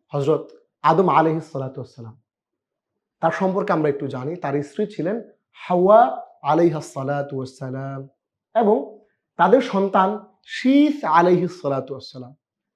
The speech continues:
তার উপরেও কিন্তু সহিফা নাজিল হয়েছিল। আমরা আপনাদেরকে প্রথম ক্লাসে দেখিয়েছিলাম। প্রথম ক্লাসের ভিডিওটি যদি মনে না থাকে আবার দেখে নিতে পারেন, কোনো অসুবিধা নাই। শীস আলাইহিস সালাতু ওয়াস সালামের উপর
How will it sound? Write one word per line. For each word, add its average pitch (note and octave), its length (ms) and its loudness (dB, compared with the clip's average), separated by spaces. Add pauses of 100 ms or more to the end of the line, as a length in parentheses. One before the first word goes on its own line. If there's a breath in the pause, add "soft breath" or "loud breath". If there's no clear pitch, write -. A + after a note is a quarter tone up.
তার F#3 180 6
উপরেও G#3 360 6
কিন্তু A#3+ 580 -4 (1120)
সহিফা A3 460 2
নাজিল D3 260 0
হয়েছিল। B2+ 420 -8 (120)
আমরা D3 220 -2
আপনাদেরকে E3 400 -2
প্রথম B3 680 -2
ক্লাসে D3+ 400 -2 (320)
দেখিয়েছিলাম। D3+ 600 -8 (260 soft breath)
প্রথম F3+ 240 -4
ক্লাসের F3+ 340 2
ভিডিওটি D#3 440 -2
যদি D3+ 160 -6
মনে C#3 180 -4
না C3+ 140 -6
থাকে - 200 -10
আবার G3 300 4
দেখে F3 200 -2
নিতে C#3+ 180 -4
পারেন, B2+ 260 -12 (240)
কোনো D3 140 -6
অসুবিধা D#3 320 -4
নাই। A#3+ 160 -2 (320 loud breath)
শীস C4+ 260 0
আলাইহিস G3 360 4
সালাতু F3 180 2
ওয়াস E3 180 -6
সালামের C#3+ 260 -2
উপর C#3 280 -4